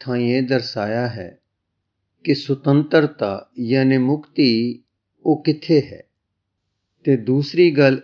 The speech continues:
ਇਹ ਕਿ ਸਾਡਾ ਇਹ ਹੱਡ ਮਾਸ ਦਾ ਸਰੀਰ ਕਿਵੇਂ ਪਰਮਾਤਮਾ ਦੇ ਅੰਗ ਸਮਾਉਂਦਾ ਹੈ।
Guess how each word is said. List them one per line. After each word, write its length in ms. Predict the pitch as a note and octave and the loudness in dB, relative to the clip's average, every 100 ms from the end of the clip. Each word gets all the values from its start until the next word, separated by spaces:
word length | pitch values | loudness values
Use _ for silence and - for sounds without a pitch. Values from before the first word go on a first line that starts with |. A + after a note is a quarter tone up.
| - | -2
ਇਹ 340 | D3 C#3+ A#2 - _ _ _ _ _ _ _ | 0 2 0 -6 _ _ _ _ _ _ _
ਕਿ 120 | D3 | -2
ਸਾਡਾ 600 | C#3 C#3+ A#2+ A#2+ D3 D3+ - | 0 -2 -2 2 0 0 0
ਇਹ 160 | D3+ C3+ | 0 0
ਹੱਡ 300 | G#2 A2 C#3+ | -2 -4 -2
ਮਾਸ 400 | D3 C#3+ C#3 A#2+ | 0 0 0 -2
ਦਾ 180 | B2+ | -2
ਸਰੀਰ 680 | A#2+ - A2 A#2 B2 B2 F#2+ _ _ _ _ _ _ - | -2 -6 -4 -2 0 -2 -6 _ _ _ _ _ _ 2
ਕਿਵੇਂ 300 | D#3+ F3 D#3 | 4 4 2
ਪਰਮਾਤਮਾ 840 | - B2+ A2+ A2+ A2+ A2+ B2 B2 | 0 -2 0 0 0 0 -2 -2
ਦੇ 240 | A2 G#2+ | -2 -2
ਅੰਗ 160 | G#2 A2 | -4 -8
ਸਮਾਉਂਦਾ 680 | - A2 F#2 F2+ F#2+ F#2 F2+ | -10 -8 -6 -6 -6 -8 -8
ਹੈ। 260 | E2 E2+ | -14 -20